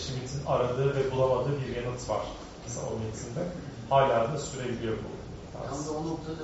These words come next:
Speaker 2: ben de işte neoliberalizm vurgusu yapmaya, bu anlamda da isim olarak da mesela Hayek'i çok belki şüpheniz üzerine gireyim ama telaffuz etmekten, e, telaffuz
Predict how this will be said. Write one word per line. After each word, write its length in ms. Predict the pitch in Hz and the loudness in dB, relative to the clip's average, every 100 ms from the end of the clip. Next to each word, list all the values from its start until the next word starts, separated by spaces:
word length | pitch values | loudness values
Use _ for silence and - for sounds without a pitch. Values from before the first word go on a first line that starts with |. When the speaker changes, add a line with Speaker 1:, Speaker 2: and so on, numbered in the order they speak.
| 151 | -6
Speaker 2:
ben 100 | 147 | -4
de 40 | 143 - | -6 -6
işte 120 | 151 139 | -4 -4
neoliberalizm 720 | 139 143 143 143 143 147 127 117 | -2 -2 -2 -2 -2 -2 -2 -4
vurgusu 360 | 113 113 - 117 110 | -4 -6 -8 -6 -6
yapmaya, 360 | 104 101 120 - | -6 -8 -8 -8
bu 60 | 143 139 | -6 -6
anlamda 320 | 139 131 127 127 | -4 -6 -6 -6
da 40 | 120 | -6
isim 180 | 120 139 123 | -6 -6 -6
olarak 220 | 123 147 | -6 -6
da 40 | 98 110 | -8 -8
mesela 220 | 113 113 85 | -8 -8 -4
Hayek'i 440 | 120 107 - 87 80 - - - - | -4 -4 -6 -10 -10 -12 -12 -12 -12
çok 100 | 143 - - | -10 -10 -6
belki 240 | 127 120 120 | -4 -4 -8
şüpheniz 380 | 120 120 110 - - - | -6 -6 -6 -8 -12 -8
üzerine 340 | 123 120 127 117 | -8 -4 -4 -4
gireyim 300 | 98 117 123 127 | -6 -6 -6 -8
ama 120 | - - | -8 -8
telaffuz 400 | 123 117 107 - 113 | -6 -4 -6 -8 -8
etmekten, 920 | - 117 117 - - - - 113 107 - - - - 101 - | -6 -4 -2 -4 -8 -12 -10 -8 -8 -10 -12 -10 -10 -10 -10
e, 20 | 98 95 95 - - - - - | -10 -10 -10 -12 -12 -12 -10 -8
telaffuz 380 | - - - - | -6 -6 -8 -10